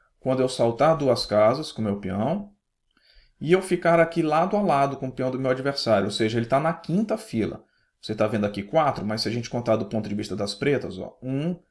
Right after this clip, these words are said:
dois, três, quatro, cinco. Então, ficaram lado a lado.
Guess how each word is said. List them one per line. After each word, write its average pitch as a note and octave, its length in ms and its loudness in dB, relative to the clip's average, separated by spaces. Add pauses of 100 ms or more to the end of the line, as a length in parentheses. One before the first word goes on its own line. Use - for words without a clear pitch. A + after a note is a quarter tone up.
(300)
dois, A2+ 680 0 (200)
três, A2 680 -4 (220)
quatro, A#2 580 -2 (180)
cinco. - 600 -6
Então, D#3 400 -8
ficaram C#3 460 -2
lado C#3 220 0
a F3 60 2
lado. A2+ 320 0